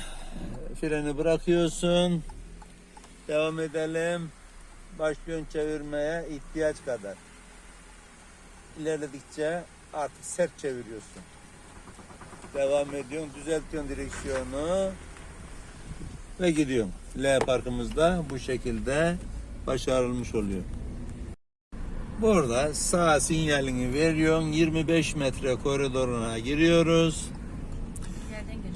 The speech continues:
Speaker 1: Evet. Ha, bu dubalardan sonra girebilirsin. İlerleyelim koridora.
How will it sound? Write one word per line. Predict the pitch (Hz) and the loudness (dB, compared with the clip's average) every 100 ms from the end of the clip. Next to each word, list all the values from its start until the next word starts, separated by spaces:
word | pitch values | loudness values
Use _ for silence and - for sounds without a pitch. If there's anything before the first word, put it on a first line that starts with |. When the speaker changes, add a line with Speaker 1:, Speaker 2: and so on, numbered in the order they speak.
| - | 6
Speaker 1:
Evet. | 160 147 117 95 - - - | 10 12 10 4 -2 -4 -4
Ha, | - 175 160 | 4 6 8
bu | 190 156 | 8 8
dubalardan | 165 165 160 160 151 147 | 8 10 12 12 12 8
sonra | 139 143 131 123 | 8 8 8 8
girebilirsin. | 123 151 143 139 180 190 175 - 180 180 170 - - - - - - - - - - - - - - - - - | 6 6 8 8 8 8 6 6 8 8 6 0 -6 -8 -8 -6 -6 -8 -10 -10 -8 -8 -8 -6 -6 -6 -6 -2
İlerleyelim | 196 180 165 151 147 139 127 120 123 | 8 12 12 12 10 10 10 4 6
koridora. | 151 147 143 156 165 165 156 | 8 8 8 10 12 12 8